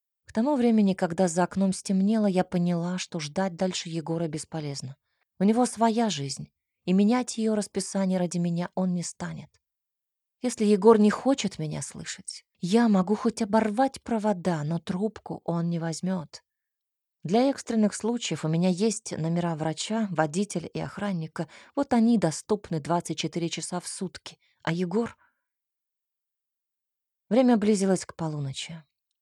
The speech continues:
Спать я не хотела совсем, поэтому без труда услышала, как хлопнула входная дверь,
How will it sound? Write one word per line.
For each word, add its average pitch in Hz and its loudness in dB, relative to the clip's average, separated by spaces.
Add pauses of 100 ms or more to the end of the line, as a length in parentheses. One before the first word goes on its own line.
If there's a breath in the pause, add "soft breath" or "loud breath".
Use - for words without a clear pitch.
(280)
Спать 233 2
я 233 4
не 220 4
хотела 214 -4
совсем, 202 -6
поэтому 196 2
без 202 0
труда 220 -2
услышала, 208 -2
как 196 -4
хлопнула 214 -2
входная 190 2
дверь, 185 -4